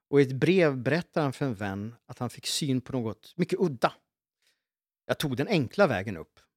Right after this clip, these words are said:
när jag plötsligt såg något som rörde sig på avstånd.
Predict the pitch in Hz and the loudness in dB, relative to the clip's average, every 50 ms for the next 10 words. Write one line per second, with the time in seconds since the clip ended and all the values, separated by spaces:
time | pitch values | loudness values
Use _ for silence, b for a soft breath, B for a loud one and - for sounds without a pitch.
0 | _ _ _ _ - 180 180 165 - - 226 185 - - - 143 - - 170 151 | _ _ _ _ -4 -2 -2 -2 0 4 4 4 4 2 -6 -6 -4 0 0 0
1 | 135 147 151 156 127 107 113 - - 135 127 117 131 180 208 170 92 85 110 185 | 0 0 0 -2 -2 -4 -6 -6 -4 -6 -6 -4 -4 -2 -2 -2 -2 -4 -4 -4
2 | 185 - 113 95 92 - - - - - 220 220 - 156 - - - - - 269 | -4 -4 -4 -4 -6 -8 -10 -10 -8 -4 -4 -4 -4 -4 -6 -10 -12 -10 -8 -10
3 | - - - | -10 -10 -16